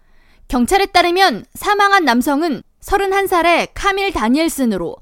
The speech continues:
등에 찔린 상처 등이 남아있었으며, 이후 다음 날 인근 주택가에서 사망한 남성의 어머니가 사체로 발견됐습니다. 경찰은 근처 폐쇄회로 영상을 통해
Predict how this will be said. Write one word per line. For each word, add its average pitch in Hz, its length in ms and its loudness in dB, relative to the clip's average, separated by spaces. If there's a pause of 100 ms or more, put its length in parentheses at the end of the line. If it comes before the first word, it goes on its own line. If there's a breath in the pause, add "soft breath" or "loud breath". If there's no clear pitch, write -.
(260 soft breath)
등에 285 340 0
찔린 370 400 -2
상처 381 360 -4
등이 262 200 -2
남아있었으며, 214 880 -2 (160)
이후 302 320 -2
다음 277 380 0
날 320 280 2
인근 285 380 2
주택가에서 208 800 -4 (240 soft breath)
사망한 339 480 0
남성의 269 480 2
어머니가 226 640 2
사체로 359 480 -2
발견됐습니다. 208 960 -2 (260)
경찰은 311 640 -2 (240 soft breath)
근처 294 320 0
폐쇄회로 392 640 2
영상을 277 400 0
통해 185 420 -6